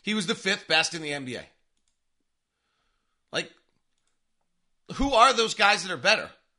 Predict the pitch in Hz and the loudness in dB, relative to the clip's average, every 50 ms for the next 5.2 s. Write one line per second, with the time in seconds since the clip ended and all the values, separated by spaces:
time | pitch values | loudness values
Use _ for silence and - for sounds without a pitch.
0 | _ _ _ _ _ _ _ - - 220 269 - - - 220 208 202 196 190 190 | _ _ _ _ _ _ _ -2 2 2 2 2 0 0 2 2 4 2 2 0
1 | 190 - _ _ - - - - 220 208 185 - - - - 233 220 143 117 127 | -4 -8 _ _ -12 -8 -2 2 4 4 4 2 0 0 2 2 2 0 -2 -6
2 | 170 170 - _ _ _ _ _ _ _ _ _ _ - - - 220 233 254 240 | -10 -12 -16 _ _ _ _ _ _ _ _ _ _ -8 -2 0 2 2 2 2
3 | 214 208 190 180 175 180 180 - - 151 208 254 226 - 262 185 185 208 180 165 | 2 2 2 2 2 0 -6 -10 -8 -4 -4 -4 -2 -4 -2 0 0 0 0 -2
4 | 160 - 165 151 - - - - 185 196 214 240 262 240 240 214 190 175 - - | -4 -8 -10 -12 -12 -12 -6 -2 2 2 4 2 2 0 -4 -4 -4 -6 -6 -8
5 | - - 143 | -8 -10 -10